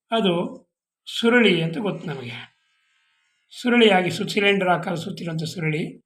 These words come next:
ಇದಕ್ಕೆ ನಾವು ವಿದ್ಯುತ್ ಪ್ರವಾಹವನ್ನು ಹರಿಸ್ತೀವಿ. ಹರಿಸಿದಾಗ ಇದ್ರ ಮೂಲಕ ವಿದ್ಯುತ್ ಹರಿದು ಕಾಂತಕ್ಷೇತ್ರ ಉಂಟು. ಆ ಕಾಂತಕ್ಷೇತ್ರದಲ್ಲಿ ಉತ್ಪತ್ತಿಯಾದ ಕಾಂತೀಯ ಬಲರೇಖೆಗಳು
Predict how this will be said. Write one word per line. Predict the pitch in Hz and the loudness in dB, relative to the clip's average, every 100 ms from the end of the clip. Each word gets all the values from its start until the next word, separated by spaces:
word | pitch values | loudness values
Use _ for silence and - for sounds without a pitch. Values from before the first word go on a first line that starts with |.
| _ _ _ _ _ | _ _ _ _ _
ಇದಕ್ಕೆ | 269 277 269 | 0 2 4
ನಾವು | 208 190 170 175 - _ _ 202 | 4 4 2 -4 -12 _ _ -6
ವಿದ್ಯುತ್ | 185 196 - | -4 -4 -2
ಪ್ರವಾಹವನ್ನು | 175 170 165 160 156 | -2 0 2 2 0
ಹರಿಸ್ತೀವಿ. | - - 165 139 - 190 208 - - _ _ _ _ _ | -2 -6 -6 -6 -2 2 2 0 -10 _ _ _ _ _
ಹರಿಸಿದಾಗ | - 226 175 156 190 214 175 156 - - _ _ _ _ _ _ _ _ - - - _ _ _ _ _ - | -2 0 0 0 2 4 2 2 -4 -14 _ _ _ _ _ _ _ _ -18 -18 -20 _ _ _ _ _ -6
ಇದ್ರ | 269 262 | 0 4
ಮೂಲಕ | 254 247 240 226 220 - - | 6 6 6 6 6 0 -4
ವಿದ್ಯುತ್ | 196 160 196 - | -2 2 0 0
ಹರಿದು | 190 254 254 | -2 -2 -2
ಕಾಂತಕ್ಷೇತ್ರ | 180 180 208 - 190 - | -2 0 -4 -4 -6 -4
ಉಂಟು. | 190 185 285 | -2 -2 0
ಆ | 202 160 | 0 0
ಕಾಂತಕ್ಷೇತ್ರದಲ್ಲಿ | 185 196 214 214 - 196 - 165 139 135 170 180 185 - _ _ _ 254 | -2 -2 -4 -6 -4 -2 -4 -8 -8 -2 2 2 0 -14 _ _ _ -12
ಉತ್ಪತ್ತಿಯಾದ | - - 285 277 214 165 143 160 175 185 190 185 - _ _ _ _ _ _ _ - | -10 -2 -2 2 4 6 4 6 8 6 4 -6 -20 _ _ _ _ _ _ _ -4
ಕಾಂತೀಯ | 190 226 254 277 | 0 2 2 2
ಬಲರೇಖೆಗಳು | 214 170 160 123 151 135 160 170 170 - | 2 2 0 -2 -8 -6 -4 -4 -8 -18